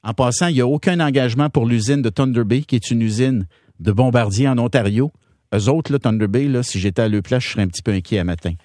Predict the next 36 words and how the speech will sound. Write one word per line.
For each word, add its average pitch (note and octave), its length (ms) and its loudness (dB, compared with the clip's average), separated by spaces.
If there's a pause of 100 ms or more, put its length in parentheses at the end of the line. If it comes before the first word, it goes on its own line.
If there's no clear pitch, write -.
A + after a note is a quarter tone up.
(320)
Parce F2 160 -6
que G#2 260 -2
la G2+ 160 -4
Caisse C3 480 -2
n'est G2 60 -6
pas A#2+ 140 0
allée A2+ 120 -2
chercher G#2 300 -2
aucun A2+ 300 0
engagement. F#2+ 500 -2 (420)
Et C3 100 -2
la D#3 140 2
Caisse F#3+ 260 2
va D#3 120 2
avoir D#3+ 400 0 (400)
deux G#3+ 280 2
membres G3 260 2
votants F3+ 400 2
et D#3+ 120 2
un F3+ 140 0
observateur D#3+ 640 0
pour C#3+ 160 -2
s'assurer E3+ 440 0
que - 100 -4
les C#3 120 2
engagements D3 420 2
soient D3+ 180 2
respectés. B2+ 520 0
Parce - 220 0
que, - 60 -8
Paul, A3 300 2
c'est D3+ 140 0
bien F#3 180 0
beau A#3 120 2
des D#3 180 2
engagements, C3+ 520 2